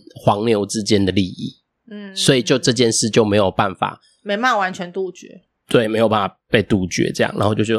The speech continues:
Speaker 1: ，“哦，哦，原来是这样。”但是我就觉得啊，这样就是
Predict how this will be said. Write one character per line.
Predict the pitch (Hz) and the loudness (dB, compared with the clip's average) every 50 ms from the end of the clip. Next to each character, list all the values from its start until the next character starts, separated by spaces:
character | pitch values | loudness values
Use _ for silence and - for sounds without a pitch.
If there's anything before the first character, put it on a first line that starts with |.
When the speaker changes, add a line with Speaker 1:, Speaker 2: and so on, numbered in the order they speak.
| - - | -2 0
Speaker 1:
，“哦， | 143 147 156 156 160 160 147 139 | 0 0 0 0 0 0 0 -2
哦， | 135 135 127 120 110 113 117 113 117 | -4 -4 -6 -6 -4 -4 -4 -4 -2
原 | 107 107 95 | -2 -2 -2
来 | 95 95 | -2 -4
是 | 101 95 | -4 -6
这 | - - 113 | -2 -2 -2
样。” | - - 127 | -2 0 0
但 | 151 165 | 2 2
是 | 180 | 2
我 | 170 131 | 2 2
就 | 127 147 135 | 2 2 2
觉 | 131 120 | 2 2
得 | 123 131 | 2 2
啊， | 131 117 107 107 | 0 -4 -4 -2
这 | 107 - | 0 0
样 | 131 135 131 120 113 - | 0 2 0 -2 -6 -8
就 | - - - 131 | -8 -6 -4 -4
是 | 123 127 120 113 110 | -2 0 2 2 2